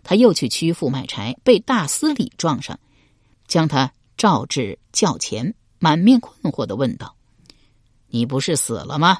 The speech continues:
怎么又卖起柴来了？”卖柴汉子见事情已经败露，不敢隐瞒，遂将曹刿如何为他相面，如何要他装死等情况仔细讲了一遍。大司礼喟然叹道：“俗话不俗啊，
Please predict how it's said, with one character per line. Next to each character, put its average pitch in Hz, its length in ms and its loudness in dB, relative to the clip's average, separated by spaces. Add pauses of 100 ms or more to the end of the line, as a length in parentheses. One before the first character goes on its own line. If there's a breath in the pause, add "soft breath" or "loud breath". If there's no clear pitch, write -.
怎 - 180 -6
么 117 60 0
又 160 140 2
卖 214 200 4
起 - 160 -6
柴 139 300 -6
来 254 160 4
了？” - 140 -18 (600 soft breath)
卖 240 140 4
柴 214 160 2
汉 214 220 2
子 156 100 -2
见 175 200 0
事 196 160 2
情 147 160 0
已 113 120 -4
经 120 160 -6
败 170 180 -2
露， 185 220 -6 (160)
不 175 200 -2
敢 120 220 -4
隐 127 160 -4
瞒， 117 240 -8 (260 loud breath)
遂 - 200 4
将 175 200 0
曹 175 240 -2
刿 233 220 2
如 175 240 2
何 - 160 -2
为 156 140 -4
他 135 100 -12
相 - 260 -2
面， 165 200 -2 (240 loud breath)
如 240 200 4
何 - 200 0
要 147 120 -2
他 120 120 -6
装 269 260 6
死 170 180 -2
等 - 160 -4
情 - 220 -10
况 117 240 -6 (180 soft breath)
仔 135 240 -2
细 - 240 -4
讲 160 320 -10
了 143 80 -6
一 202 160 2
遍。 101 220 -14 (480)
大 175 160 4
司 - 180 2
礼 - 360 -6
喟 175 360 -4
然 131 220 -14 (140)
叹 156 300 0
道 - 200 -16 (960)
：“俗 131 340 -2
话 135 220 -2
不 120 180 -4
俗 110 300 -4
啊， - 140 -4